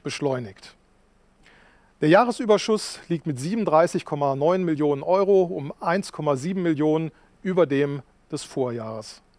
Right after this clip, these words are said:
Noveda hat das Geschäftsjahr erfolgreich abgeschlossen. Und der Bilanzgewinn würde, wie gesagt, erneut eine Dividende in der gewohnten Höhe zulassen.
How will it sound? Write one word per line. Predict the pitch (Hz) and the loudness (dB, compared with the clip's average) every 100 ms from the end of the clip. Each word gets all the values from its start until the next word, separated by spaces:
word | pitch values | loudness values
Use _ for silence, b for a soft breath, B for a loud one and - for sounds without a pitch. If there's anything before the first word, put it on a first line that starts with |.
| _ _ _ _ _ _ _ _ _ _ _ b b b b - | _ _ _ _ _ _ _ _ _ _ _ b b b b -2
Noveda | 180 165 135 202 | 2 6 6 6
hat | |
das | 208 - | 2 0
Geschäftsjahr | - 208 - - 208 202 196 - _ _ - | -2 -2 -2 2 4 4 2 -6 _ _ -4
erfolgreich | 147 - 170 214 180 170 - | -4 2 2 2 0 -2 -6
abgeschlossen. | - 143 - 113 - 127 _ _ _ - | -8 -10 -12 -14 -16 -20 _ _ _ -6
Und | 143 | 0
der | 151 | 4
Bilanzgewinn | 156 175 233 - 180 175 139 | 6 4 2 -2 -2 0 2
würde, | 214 214 196 b b - | 2 4 2 b b -2
wie | 254 | 0
gesagt, | 277 214 226 123 - | 2 6 4 4 0
erneut | 165 180 220 254 | 0 2 2 2
eine | - 156 151 | 0 -2 -2
Dividende | 151 143 131 185 214 208 208 b b b | -4 -2 0 2 4 2 2 b b b
in | 185 | 0
der | 160 | 2
gewohnten | 151 135 180 202 190 | 2 0 0 -2 -6
Höhe | 135 156 160 | -2 -2 -4
zulassen. | - 135 117 110 - 71 | -8 -10 -10 -12 -16 -20